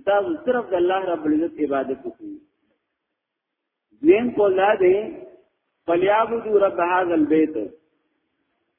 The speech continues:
چې اسنه د دې په زوم کې دا رانشي چې بیت الله شریف دې بوتانو بس کو، چې کم پکې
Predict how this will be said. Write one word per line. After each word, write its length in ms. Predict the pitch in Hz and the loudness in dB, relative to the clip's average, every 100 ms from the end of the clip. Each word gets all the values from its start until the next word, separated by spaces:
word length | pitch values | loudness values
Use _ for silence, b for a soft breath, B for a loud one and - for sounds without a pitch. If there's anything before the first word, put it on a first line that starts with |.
| _ | _
چې 40 | 160 | -4
اسنه 500 | 185 226 220 226 226 | -2 0 0 0 0
د 60 | 196 | -2
دې 220 | 196 220 | -6 -2
په 100 | 196 | 0
زوم 300 | 180 214 220 | 0 -2 -4
کې 100 | 185 | -2
دا 220 | 165 190 208 | 2 2 2
رانشي 460 | 180 170 170 202 220 | 2 2 0 -4 -8
چې 120 | 180 | -4
بیت 200 | 175 170 | -2 0
الله 260 | 339 370 202 | 0 0 0
شریف 320 | 392 202 359 | -2 -4 -2
دې 120 | - 302 | -2 0
بوتانو 420 | 302 190 202 349 | 0 0 -2 -2
بس 280 | 294 - - | -2 -4 -4
کو، 100 | 123 | -6
چې 140 | - 135 | -6 -2
کم 180 | 170 | -2
پکې 300 | - 135 - | -2 -4 -2